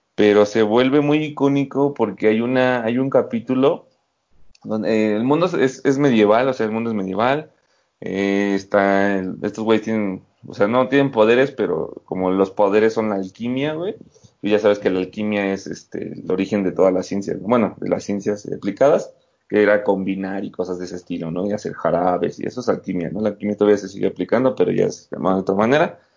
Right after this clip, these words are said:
Entonces, este, ellos en busca, porque la trama en sí, eh, y pues obviamente no es spoiler, de hecho esa es la trama toda,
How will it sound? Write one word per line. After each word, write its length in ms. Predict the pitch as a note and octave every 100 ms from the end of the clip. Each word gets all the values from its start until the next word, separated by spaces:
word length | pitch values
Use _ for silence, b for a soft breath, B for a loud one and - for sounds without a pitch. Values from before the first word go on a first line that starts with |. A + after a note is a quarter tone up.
| b b b
Entonces, 600 | - C#3 C3+ D3+ D3 -
este, 1040 | - G2 G2 - _ F2+ G2 G2 G2+ G2 F#2+ - _ _ _ _ _ _ - - _ -
ellos 360 | C3 C3 C#3 -
en 180 | A2+ A2+
busca, 400 | B2 B2+ D#3 D#3
porque 720 | A#2+ A2+ A2+ A2 G#2+ G#2 G2+ - _ _ _ _ _ - _ -
la 220 | A2 G#2+
trama 300 | C3 C3 C#3
en 120 | C#3
sí, 500 | - B2 B2 C#3 - _ _ _ -
eh, 1160 | G2 G2 G2 G2 F#2+ F#2 G1+ C2 F#2+ F#2+ F#2+ F2
y 140 | G2
pues 200 | G2 -
obviamente 380 | A2 A2 G#2+ G#2+
no 100 | A2
es 80 | G#2+
spoiler, 520 | - A2+ G#2+ B2+ -
de 120 | G2
hecho 140 | G2 A2
esa 120 | G#2
es 60 |
la 140 | G2 F2
trama 280 | G2 G2+ G2
toda, 320 | G#2 B2+